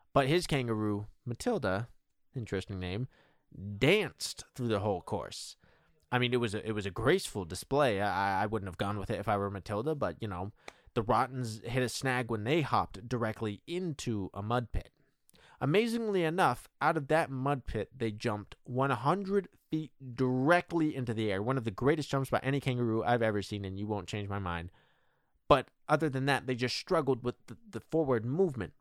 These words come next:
part of the race. The Scooby Doobies and the Yogi Yahooies ended up being neck and neck, both looking for first place, only to be overtaken by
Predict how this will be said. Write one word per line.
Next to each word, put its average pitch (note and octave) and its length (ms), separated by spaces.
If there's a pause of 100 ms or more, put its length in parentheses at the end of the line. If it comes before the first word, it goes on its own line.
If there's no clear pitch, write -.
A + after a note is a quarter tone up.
part F#2 180
of E2 100
the D2+ 80
race. - 460 (400)
The - 60
Scooby D#3+ 280
Doobies E3 460
and C#3 120
the C3 60
Yogi B2+ 300
Yahooies C3+ 640
ended C3 240
up A#2+ 160
being A2+ 260
neck B2+ 220
and A2+ 140
neck, C3 260 (160)
both E3 220
looking C#3+ 320
for A#2+ 120
first C3+ 360
place, A2 400
only D#3+ 260
to C#3 100
be C3 240
overtaken D3 680
by A2 440